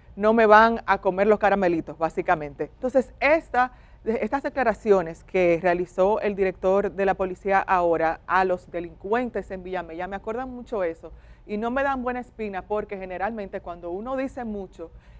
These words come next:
las acciones no se traducen tanto en eso. Yo hace unos años estuve en Villamella, específicamente en Villamella Norte, haciendo un trabajo sobre linchamientos aquí en el país, y elegí, entre varias comunidades,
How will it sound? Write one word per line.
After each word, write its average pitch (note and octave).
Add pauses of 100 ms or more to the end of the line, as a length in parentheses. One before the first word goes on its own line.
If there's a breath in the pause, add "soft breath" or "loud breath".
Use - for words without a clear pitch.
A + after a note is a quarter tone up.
(100)
las F#3
acciones G3
no F#3
se F#3+
traducen F3+
tanto E3+
en F3
eso. A3+ (280 soft breath)
Yo A3
hace C4+
unos A#3
años E3+
estuve E3+
en F3+
Villamella, D#3 (200 soft breath)
específicamente G#3
en F3+
Villamella E3+
Norte, D#3+
haciendo F#3+
un A3+
trabajo G3
sobre F3+
linchamientos E3+
aquí D#3
en D#3+
el E3
país, C#3+ (340 soft breath)
y A3+
elegí, A3+ (280 soft breath)
entre F#3
varias G3+
comunidades, G#3+